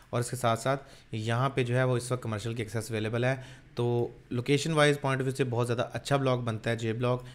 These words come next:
क्योंकि इसकी इंटरचेंज से एक्सेस जो है ना वो बड़ी ईजी है।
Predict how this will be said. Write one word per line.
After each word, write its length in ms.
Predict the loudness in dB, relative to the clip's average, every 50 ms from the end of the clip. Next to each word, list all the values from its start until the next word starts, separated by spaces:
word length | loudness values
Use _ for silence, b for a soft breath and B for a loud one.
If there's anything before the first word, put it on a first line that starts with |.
| B -6
क्योंकि 260 | -6 -2 0 0 0 0
इसकी 320 | 0 -2 -2 -2 -2 -2 -4 B B B B B -4
इंटरचेंज 460 | -2 0 2 0 0 2 0 -2 0
से 120 | 0 0
एक्सेस 260 | -2 0 0 0 0 0
जो 80 | 0
है 40 | -2
ना 140 | -2 -4 -6 B B B -4 -2
वो 100 | 0 2
बड़ी 180 | 2 2 0 0
ईजी 300 | -2 -4 -6 -4 -4 -4
है। 120 | -6 -6